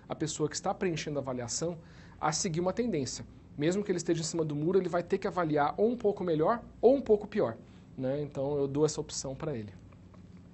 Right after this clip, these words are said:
Existe também a questão da complacência e rigor, tá? Complacência e rigor, é, são aqueles dois extremos que eu falei pra vocês. São aqueles dois extremos onde eu avalio todo mundo bem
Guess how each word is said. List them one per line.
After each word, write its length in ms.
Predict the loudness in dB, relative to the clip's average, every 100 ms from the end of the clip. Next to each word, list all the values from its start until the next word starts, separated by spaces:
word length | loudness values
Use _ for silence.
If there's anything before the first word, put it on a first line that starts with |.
| -20 -20 -20 -20 -20 -20 -20 -20 -20 -20 -20 -20 -20 -20 -20 -20 -20 -20 -20 -20 -20 -20 -20 -20 0 4
Existe 260 | 4 4
também 220 | 4 4
a 40 | 4
questão 260 | 2 0
da 100 | -2
complacência 680 | -2 -2 0 0 -2 -4 -4
e 40 |
rigor, 320 | -6 -2 -4 -4 -12 -20 -20 -18
tá? 200 | -12 -12 -12 -16 -20 -20 -16
Complacência 500 | -6 0 2 2 0
e 20 | -2
rigor, 400 | 2 4 4 2 -8 -20 -12 -2
é, 720 | 0 2 2 2 2 2 -2 -8 -20 -20 -20 -20 -20 -20 -20 -20 -18
são 160 | -2 0
aqueles 220 | 2 4
dois 180 | 4 2
extremos 380 | 2 2 0 0
que 60 |
eu 40 | -6
falei 240 | -2 -2
pra 120 | -2
vocês. 440 | -6 -6 -8 -8 -12 -14
São 160 | -10 -6
aqueles 200 | -4 0
dois 200 | 2 0
extremos 600 | -2 -2 -2 -2 -6 -10 -18 -20 -20 -16 -2
onde 480 | 0 2 0 -4 -6 -14 -12 2
eu 100 | 2
avalio 320 | 4 2 2
todo 240 | 2 2
mundo 180 | 2 -2
bem 300 | 0 0 -2